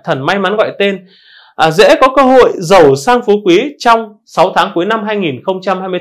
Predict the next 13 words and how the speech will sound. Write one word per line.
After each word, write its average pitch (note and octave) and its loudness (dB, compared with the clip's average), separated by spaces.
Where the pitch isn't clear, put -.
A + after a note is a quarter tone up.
tư F#3 -2
năm F3 -8
Giáp G3 0
Thìn. D3 -2
Đó D3+ 2
là A3 4
những G#3 -4
tuổi E3 2
sau. F#3 0
Một G#3 4
là F3+ -2
tuổi D3 0
Thân, A#3+ 2